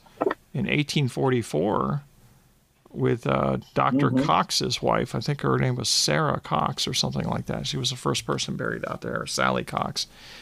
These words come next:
Speaker 1: And, um, and after that, you know, I mean, it's just, there's been so many, like you said, there are two Revolutionary War soldiers there. Uh, but there's a lot of people that were buried in other cemeteries that were relocated there. There was the Quaker Cemetery,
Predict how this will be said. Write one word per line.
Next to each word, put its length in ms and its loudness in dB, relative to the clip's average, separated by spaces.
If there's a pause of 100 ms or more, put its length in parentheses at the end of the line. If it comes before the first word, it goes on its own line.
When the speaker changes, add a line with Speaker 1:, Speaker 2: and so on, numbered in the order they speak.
(200)
Speaker 1:
And, 320 -2
um, 400 -2 (680)
and 160 0
after 260 -2
that, 360 2
you 100 -4
know, 140 4
I 160 0
mean, 160 2
it's 180 0
just, 320 0
there's 200 2
been 160 0
so 180 2
many, 260 2
like 180 0
you 60 2
said, 280 2
there 160 2
are 100 2
two 220 -2
Revolutionary 720 2
War 240 2
soldiers 560 -2
there. 480 -2 (720)
Uh, 180 -2
but 160 -2
there's 200 4
a 40 -4
lot 220 4
of 60 -6
people 200 -2
that 160 0
were 140 2
buried 680 0 (540)
in 180 -2
other 280 2
cemeteries 640 2
that 140 -2
were 180 2
relocated 800 2
there. 280 2
There 160 0
was 180 0
the 100 -2
Quaker 360 0
Cemetery, 720 0